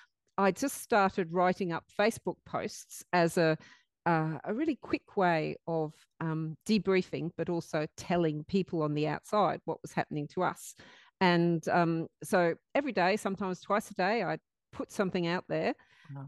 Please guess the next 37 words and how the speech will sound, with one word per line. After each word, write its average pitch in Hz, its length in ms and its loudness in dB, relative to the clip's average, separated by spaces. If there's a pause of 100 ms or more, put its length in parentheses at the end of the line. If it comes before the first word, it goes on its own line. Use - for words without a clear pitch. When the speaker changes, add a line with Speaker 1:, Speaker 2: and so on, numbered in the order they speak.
Speaker 1:
And 190 320 0 (120)
it 220 180 2
became, 190 800 -4 (400)
uh, 175 200 -2
both 269 260 -4
a 285 40 -6
journal 202 440 -2
for 175 180 -8
me, 170 440 -2 (420)
uh, 170 320 2
information 180 760 -2 (220)
for - 160 -6
those 165 260 0
outside, 160 460 -4
as 160 140 -10
I 156 80 -8
said, 160 360 -2 (200)
Speaker 2:
Yeah. 160 240 -6 (180)
Speaker 1:
um, 180 160 -2 (320)
but 220 160 0 (140)
also 359 320 2
just - 260 -2
a 240 40 -6
way 180 200 4
of 165 100 -2 (200)
dealing 466 340 4
with 202 180 4
it 160 120 0
all. 156 280 -4
And 269 160 2
then 254 320 -2 (200)
Speaker 2:
Yeah. 226 80 2
Speaker 1:
in 214 320 0 (320)
hindsight, 247 1000 -2 (220)
um, 185 480 0 (320)
sort 392 220 -2
of 277 200 0